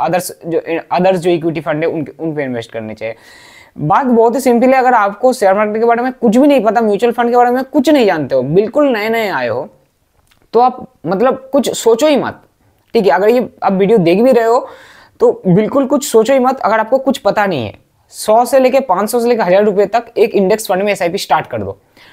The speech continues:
उसके बाद से जैसे ही आपका पैसा मार्केट में लगा हुआ है तो आपको ना चाहते हुए भी आपका इंटरेस्ट जग जाएगा मार्केट के बारे में जानते हुए कि नहीं, मेरा पैसा लगा हुआ है तो थोड़ा बहुत जानने की कोशिश करते हैं कि क्या, कैसे कुछ फ-,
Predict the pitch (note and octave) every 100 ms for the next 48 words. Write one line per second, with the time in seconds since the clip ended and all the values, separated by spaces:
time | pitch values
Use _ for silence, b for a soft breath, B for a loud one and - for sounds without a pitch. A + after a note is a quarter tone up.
0 | b G3 A3+ D4+ A#3 D3 E3+ C4 - D3+
1 | C#3 G#3+ F3 D#3 A3+ A#3+ A3+ - - A3
2 | E3+ D3+ G#3 G3 C#3+ C#3+ F#3+ G3 G#3+ D3
3 | D#3 A#3+ F3 D3 A#3 B B B - D4
4 | G#3+ G3+ - _ C4+ D4 A3 F#3+ A#3+ A#3
5 | F#3+ G3+ B3+ G3+ G#3 C4 A3+ - A#3 G#3+
6 | A#3 G3 F#3 G3 G3+ G3+ A3 - E3+ D#3
7 | G3 F3 G3+ F3 F3 F#3 D3+ C3+ C3+ C#3
8 | A#2+ B2 F3 D3+ b b - D#3+ C#3+ D#3
9 | E3 C3+ C#3 F3+ E3 E3 F#3 G#3+ - -
10 | D#3 E3 F3 C#3+ C3+ D#3 F#3 D#3 D#3 G3
11 | - B2 B2+ B2+ D3+ - D3+ D3+ C#3+ C#3
12 | D#3 D#3+ - B2+